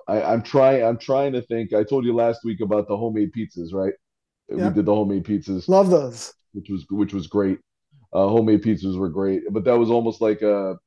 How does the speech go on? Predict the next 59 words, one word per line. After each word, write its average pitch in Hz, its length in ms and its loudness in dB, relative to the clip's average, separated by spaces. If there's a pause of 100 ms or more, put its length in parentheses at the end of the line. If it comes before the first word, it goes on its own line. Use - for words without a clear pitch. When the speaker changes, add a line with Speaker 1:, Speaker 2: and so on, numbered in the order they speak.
(140)
Speaker 1:
oh, 110 200 0
it 107 40 0
was 107 120 -4
only 120 180 -2
like, 107 140 -2
it 117 60 -2
only 120 220 -2
felt 107 220 -2
half 107 220 -4 (100)
dirty. 78 300 -10 (640)
Speaker 2:
Right. 185 220 4
Speaker 1:
Um, 98 380 -4 (420)
Speaker 2:
That's, 113 120 2
Speaker 1:
you 113 80 2
know, 104 140 0
because 95 280 4
Speaker 2:
dude, - 0 -
Speaker 1:
you're, 98 180 -6 (100)
you're, 110 260 -4 (120)
Speaker 2:
that's 117 200 4
Speaker 1:
you're - 0 -
Speaker 2:
half 190 200 6
the 131 60 8
Speaker 1:
controlling 185 180 6
all 110 120 6
Speaker 2:
battle. - 20 4
Speaker 1:
the, 107 160 2 (400)
you're 113 180 2
controlling 113 420 2
all 107 140 6
the 101 140 2
ingredients, 101 680 -2 (460)
um, 95 280 0
in 87 160 -4
that 95 200 -4
scenario. 92 640 -2 (720)
Um, 95 680 -4
I'm - 80 -20 (360)
trying 190 260 -8
to 135 100 -4
think 107 400 -4
of 90 140 0
something 107 560 0
specifically - 800 -2
dirty. 85 400 4
All 95 140 8
right, 135 100 10
well, 143 120 8
you, 147 160 -2
you 208 200 2
go 220 220 8
ahead, 175 260 8
you 131 80 4
go 147 120 8
ahead, 139 180 10
and 117 80 2
I'm 120 100 2
gonna, 117 160 2
I'm 110 140 2